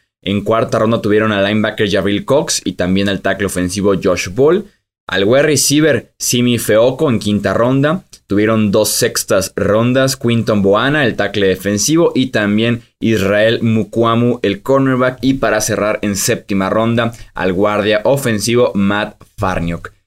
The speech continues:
¿Qué calificación le das al equipo de la Estrella Solitaria?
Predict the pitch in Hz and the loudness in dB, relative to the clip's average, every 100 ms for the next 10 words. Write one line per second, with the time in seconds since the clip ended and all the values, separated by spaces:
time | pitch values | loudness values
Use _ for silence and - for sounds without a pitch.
0 | _ _ _ - 165 135 - 117 135 120 | _ _ _ -4 0 0 0 0 0 -2
1 | 110 95 101 110 113 - - 98 98 95 | -2 0 0 2 -2 -2 -4 -2 -2 -2
2 | 110 110 101 95 95 107 101 95 87 87 | -2 0 0 0 0 0 0 0 -2 -4
3 | 76 | -8